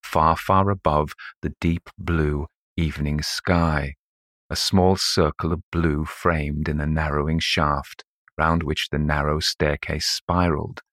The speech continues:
There was no inner wall, only the rusty railing protected the climber on the inside. "Eighty-three, eighty-four,"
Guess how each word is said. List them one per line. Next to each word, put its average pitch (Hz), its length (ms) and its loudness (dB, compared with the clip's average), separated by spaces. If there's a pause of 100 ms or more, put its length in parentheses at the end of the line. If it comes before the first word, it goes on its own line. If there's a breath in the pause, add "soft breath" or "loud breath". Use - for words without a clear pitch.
(540 loud breath)
There 98 100 6
was 101 380 6
no 78 220 2
inner 82 200 2
wall, 92 520 2 (320 loud breath)
only 87 220 4
the 80 140 0
rusty 82 380 0
railing 87 500 2
protected - 460 -6
the - 100 -8
climber 82 440 0
on 73 100 -2
the 78 160 -2
inside. - 600 -4 (640)
"Eighty-three, 78 640 -2 (240)
eighty-four," 80 720 -2